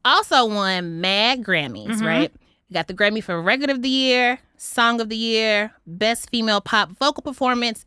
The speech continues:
Speaker 1: and Best Song Written Specifically for a Motion Picture or Television,
Speaker 2: Jesus.
Speaker 1: which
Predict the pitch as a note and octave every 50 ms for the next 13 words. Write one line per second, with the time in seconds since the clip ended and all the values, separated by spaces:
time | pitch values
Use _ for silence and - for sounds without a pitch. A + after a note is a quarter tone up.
0 | _ - D4+ F4 E4+ D#4 C#4+ C#4 C4 A#3+ F#3+ A3+ B3+ C4 - - - A3 G#3 G#3+
1 | G#3 G3 G3 F#3+ E3 F#3+ F3 - - E3+ - - - C#4 C#4+ C#4+ C#4 - C#4 C#4+
2 | - - B3+ A3 F3 F#3 F#3 F#3+ F#3+ F#3+ G#3 A3 - - A3+ G#3+ - - G#3+ -
3 | - - G3+ - - C#4 D#4 D#4 - - F4 D4+ A3+ F#3+ F#3 E3+ E3 E3 E3 E3
4 | G#4+ B4 F4+ A#3 F#3+ F#3+ - -